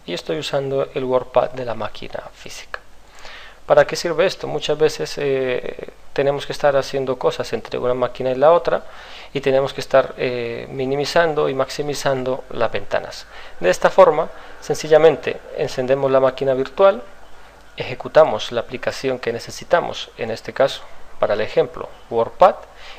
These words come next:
y no tenemos que estar, eh, maximizando ni minimizando el programa entero.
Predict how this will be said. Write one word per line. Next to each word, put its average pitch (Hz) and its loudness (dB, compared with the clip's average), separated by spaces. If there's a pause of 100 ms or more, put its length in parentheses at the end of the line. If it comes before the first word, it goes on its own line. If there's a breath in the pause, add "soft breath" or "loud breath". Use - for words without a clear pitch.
y 151 0
no 156 8
tenemos 151 4
que 147 -6
estar, - -2
eh, 131 -2
maximizando 139 0
ni 143 -4
minimizando 135 0 (420 loud breath)
el 123 -4
programa 107 0
entero. - -10